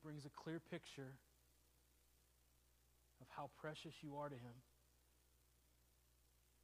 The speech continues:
how you are his treasures. One eighteen,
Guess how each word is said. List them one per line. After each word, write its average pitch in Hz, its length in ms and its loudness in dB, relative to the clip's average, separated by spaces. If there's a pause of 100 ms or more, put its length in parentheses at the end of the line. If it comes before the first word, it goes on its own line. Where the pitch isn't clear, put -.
(600)
how 139 140 6
you 151 200 6
are 147 220 6
his 143 160 -2 (140)
treasures. 127 400 2 (3250)
One 147 160 6
eighteen, 160 480 6